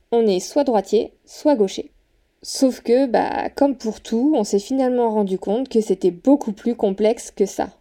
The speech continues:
Quasi toutes les caractéristiques humaines sont influencées par plusieurs centaines, voire milliers de gènes.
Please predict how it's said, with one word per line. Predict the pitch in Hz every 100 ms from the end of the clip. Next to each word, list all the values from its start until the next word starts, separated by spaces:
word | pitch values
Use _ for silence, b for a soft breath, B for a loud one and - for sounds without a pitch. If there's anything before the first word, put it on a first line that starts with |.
| _ _ _ _ _ _ -
Quasi | 240 220 196 -
toutes | - 330
les | 330
caractéristiques | 285 247 226 220 226 220 - 208 - -
humaines | 285 240 196 240 214 -
sont | - 269 285
influencées | 240 233 226 202 196 247 262
par | 202 185 _ -
plusieurs | - 277 240 220 202 208
centaines, | - 269 247 202 202 220 -
voire | 196 196 190
milliers | 190 214 269 277 220 214 233 _
de | 190 196
gènes. | 185 190 180